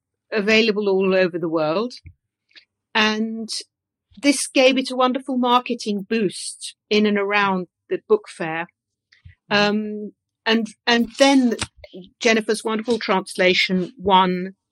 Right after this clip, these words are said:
Speaker 1: the Man Booker, as it was called then, International Prize,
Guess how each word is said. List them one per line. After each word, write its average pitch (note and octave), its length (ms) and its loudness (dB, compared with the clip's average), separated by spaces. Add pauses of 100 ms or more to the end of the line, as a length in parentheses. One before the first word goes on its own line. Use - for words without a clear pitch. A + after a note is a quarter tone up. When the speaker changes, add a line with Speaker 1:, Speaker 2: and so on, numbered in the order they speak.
Speaker 1:
the F#3 200 2 (100)
Man G3 400 4
Booker, F#3 340 -4
as E3+ 140 -2
it F#3 100 -6
was F3 100 -16
called E3+ 320 -4
then, E3 280 -4 (280)
International F#3+ 840 -2
Prize, D#3 600 -10